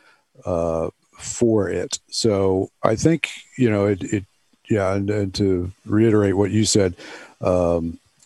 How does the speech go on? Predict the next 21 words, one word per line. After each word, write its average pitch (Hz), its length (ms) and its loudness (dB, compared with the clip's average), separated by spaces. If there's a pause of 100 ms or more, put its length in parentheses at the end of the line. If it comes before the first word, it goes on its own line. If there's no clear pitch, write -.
I'm, 110 280 2
I'm 117 200 2
just 107 160 2
saying, 98 440 2
if 120 160 2
the 113 100 2
market 135 380 6
is 113 180 4
dismissing 98 640 2
this, - 400 -2 (800)
one 117 260 4
of 98 140 0
the 101 160 4
interpretations 92 800 0
of 87 100 0
that 92 260 2
might 104 360 0
be 95 300 2
that 90 400 0
this 98 520 0
has, 90 760 0